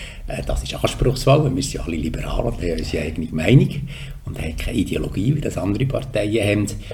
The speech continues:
Und in der externen Kommunikation geht es darum, dass man das liberale Gedankengut erklärt, Positionsbezüge, die wir haben.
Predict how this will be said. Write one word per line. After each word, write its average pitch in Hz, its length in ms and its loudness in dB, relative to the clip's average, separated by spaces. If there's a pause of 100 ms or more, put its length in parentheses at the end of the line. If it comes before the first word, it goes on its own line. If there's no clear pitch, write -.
(160)
Und 113 160 6
in 135 100 2
der 110 120 -6
externen 92 420 0
Kommunikation 87 920 -2
geht 78 120 -6
es - 160 -2
darum, 80 280 -2
dass 80 200 -2
man 80 200 -2 (140)
das - 120 -6
liberale 78 440 -4
Gedankengut 107 800 -2
erklärt, 104 540 -6
Positionsbezüge, - 1160 -6
die 95 100 -4
wir 95 140 -6
haben. 85 200 -6